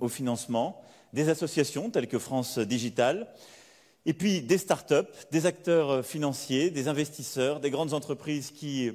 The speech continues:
aident ces start-up. J'y reviendrai dans un instant, des entreprises qui, euh, croient en elles et, euh, et investissent. Que ces investisseurs soient d'ailleurs français ou étrangers, j'y reviendrai là aussi.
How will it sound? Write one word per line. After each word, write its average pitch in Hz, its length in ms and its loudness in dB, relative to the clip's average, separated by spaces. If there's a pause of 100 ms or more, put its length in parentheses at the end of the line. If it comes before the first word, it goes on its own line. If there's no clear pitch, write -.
(200)
aident 135 180 -4
ces 139 140 -6
start-up. - 500 -2 (680)
J'y 123 120 -8
reviendrai 127 320 0
dans 131 160 0
un 131 80 -2
instant, 127 320 -4
des 120 140 0
entreprises 123 600 -6
qui, 117 340 -2
euh, 95 80 0 (420)
croient 131 220 -8
en 123 180 -2
elles 127 380 -2
et, 113 280 -4
euh, 90 120 -4 (420)
et 127 100 -2
investissent. 135 600 -8 (1900)
Que 120 80 -14
ces 113 180 -12
investisseurs 123 420 -12
soient 120 140 -14
d'ailleurs 107 280 -6
français 135 540 -10 (460)
ou 120 100 -4
étrangers, 107 480 -8 (640)
j'y 104 100 -18
reviendrai 98 300 -14
là 95 100 -10
aussi. - 240 -18